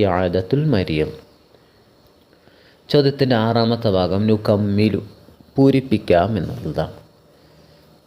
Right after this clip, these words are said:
ചോദ്യം ഒന്ന്, വബദഅ ഖൽഖൽ ഇൻസാനി മിൻ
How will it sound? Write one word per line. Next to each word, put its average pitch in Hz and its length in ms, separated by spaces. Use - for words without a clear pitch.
ചോദ്യം 127 420
ഒന്ന്, 85 220
വബദഅ 110 560
ഖൽഖൽ 151 600
ഇൻസാനി 123 680
മിൻ 110 180